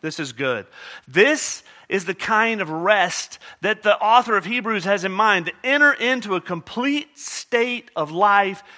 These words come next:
that was intended by God at the beginning, before Adam and Eve sinned. For anyone who enters, this is Hebrews four, "For anyone who enters God's rest also rests from his own work,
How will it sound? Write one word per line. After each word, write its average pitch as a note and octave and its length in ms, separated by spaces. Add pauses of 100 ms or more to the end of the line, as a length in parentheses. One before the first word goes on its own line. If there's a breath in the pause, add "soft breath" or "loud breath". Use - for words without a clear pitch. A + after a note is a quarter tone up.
(120)
that G3+ 140
was E3 160
intended A#3 760
by G3+ 200
God G3 440
at A3+ 260
the A3 80
beginning, F3+ 560
before C#4 460
Adam F3+ 300
and D#3 80
Eve C#3 160
sinned. A2 520 (580 loud breath)
For F#3 180
anyone B3 420
who G#3 160
enters, G#3+ 400
this E3 180
is D3 60
Hebrews F3+ 340
four, G3 300 (160 loud breath)
"For F#3+ 100
anyone A#3+ 360
who G#3+ 180
enters B3 400
God's G3+ 500
rest F#3 720 (400 soft breath)
also G3+ 460
rests F3+ 440
from F#3 220
his F3 180
own G3+ 400
work, B2 400